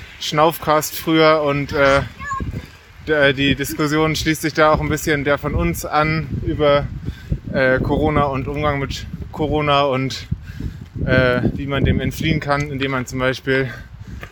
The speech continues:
auf irgendwelche Berge raufläuft oder auch nicht.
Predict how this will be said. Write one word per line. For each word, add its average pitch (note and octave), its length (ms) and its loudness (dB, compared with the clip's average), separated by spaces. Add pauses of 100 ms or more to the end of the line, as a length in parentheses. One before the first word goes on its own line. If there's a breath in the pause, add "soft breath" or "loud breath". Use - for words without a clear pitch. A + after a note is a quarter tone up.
(100)
auf C3 240 0
irgendwelche C3 400 0
Berge C3 340 2
raufläuft B2+ 840 -2
oder B2+ 240 -2
auch A#2+ 100 -2
nicht. C3 360 -4